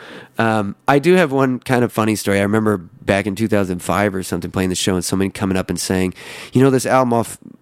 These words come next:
your album, or this song off your album, Dark Age, just really speaks to me." And I just thought it was hilarious because it was the most subjective song you could ever hear. It was about this ex, and I was saying, "When you did this,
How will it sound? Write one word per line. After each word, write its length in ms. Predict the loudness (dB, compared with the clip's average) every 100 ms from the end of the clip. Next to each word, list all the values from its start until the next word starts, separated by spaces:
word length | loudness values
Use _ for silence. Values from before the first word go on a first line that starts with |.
| -6
your 240 | 2 2 2
album, 500 | 0 0 0 -2 -2
or 100 | 2 2
this 120 | 2
song 260 | 2 2
off 160 | 0 -2
your 100 | -2
album, 440 | 0 0 -2 -4 -10 -16 -20 _
Dark 280 | 2 2 2
Age, 300 | 0 0 -2
just 180 | -4 -4
really 320 | 0 2 2
speaks 340 | 0 0 -2 -2
to 80 | -2
me." 280 | 0 0 -4 -14 -20 -20 -18 -4
And 440 | 0 2 0 -4 -10 _
I 120 | 0
just 180 | 2 2
thought 120 | 2
it 40 | 2
was 120 | 0
hilarious 340 | 2 2 2 0
because 300 | -2 0 0
it 80 | 0
was 240 | -2 2
the 160 | 2 4
most 300 | 4 2 0
subjective 480 | -2 0 -2 -2 -4
song 260 | -2 0
you 100 | 0
could 140 | 0 0
ever 140 | 0
hear. 160 | 0 -2
It 40 |
was 140 | -2 -4
about 280 | -2 -2
this 200 | -4 -10 -12 -20 -6
ex, 380 | -2 -2 -2 -4
and 80 | -2
I 100 | 0
was 140 | -2
saying, 260 | 0 -2 -2 -8 0
"When 160 | 0 0
you 80 |
did 220 | -4 -2 2
this, 280 | 2 0